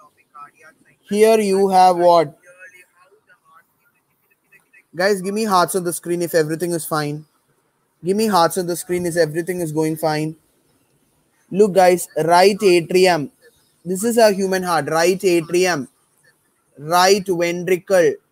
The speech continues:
Then left atrium. Left ventricle. Yes. Aorta.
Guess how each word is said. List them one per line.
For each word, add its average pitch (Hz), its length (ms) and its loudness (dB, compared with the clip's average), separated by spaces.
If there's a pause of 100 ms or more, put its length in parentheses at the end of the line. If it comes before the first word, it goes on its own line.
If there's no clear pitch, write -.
(1500)
Then 160 320 -6 (400)
left 180 480 -4
atrium. 190 760 2 (640)
Left 170 500 -6
ventricle. 185 920 0 (1900)
Yes. 190 520 -4 (720)
Aorta. 185 880 4